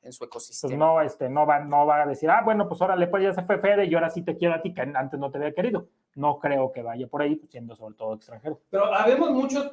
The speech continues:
Speaker 3: regresándonos al estadio, habemos muchos románticos que sí queríamos la renovación, como pasó con el Nemesio diez o con la Bombonera.
Speaker 2: O con el Hidalgo.
Speaker 3: Qué cosa tan bonita,
Speaker 2: O
Speaker 3: pero
Speaker 2: con el Hidalgo, por ejemplo, o sea,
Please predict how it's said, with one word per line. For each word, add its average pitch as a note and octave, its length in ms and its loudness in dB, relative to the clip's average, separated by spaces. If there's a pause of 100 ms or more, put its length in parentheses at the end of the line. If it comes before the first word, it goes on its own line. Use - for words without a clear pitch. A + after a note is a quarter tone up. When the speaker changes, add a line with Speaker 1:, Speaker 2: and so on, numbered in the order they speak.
Speaker 3:
regresándonos A#3 560 0
al D#3 80 0
estadio, F#3+ 540 0
habemos A#3+ 280 0
muchos A#3 280 2
románticos F3+ 580 0
que - 100 -14
sí E3 180 -16
queríamos G#3 500 2
la D3 200 0
renovación, B2+ 440 -8
como F3 220 -6
pasó - 260 -8
con F#3+ 160 -6
el C#3 60 -8
Nemesio C#3 340 -10
diez E3+ 320 -8 (220)
o F3 100 -12
con D3+ 140 -2
la C#3 100 2
Bombonera. C#3+ 540 0
Speaker 2:
O F3 140 8
con F#3 180 6
el E3+ 120 6
Hidalgo. G#3+ 400 8
Speaker 3:
Qué - 80 -2
cosa F#3 220 -2
tan - 140 -2
bonita, A3+ 680 -4
Speaker 2:
O D#3 60 2
Speaker 3:
pero D#3 140 0
Speaker 2:
con C#3+ 80 2
el D3 100 2
Hidalgo, A#3 420 4
por D3+ 100 -2
ejemplo, G#3+ 340 -2
o C#3+ 80 0
sea, D#3 480 2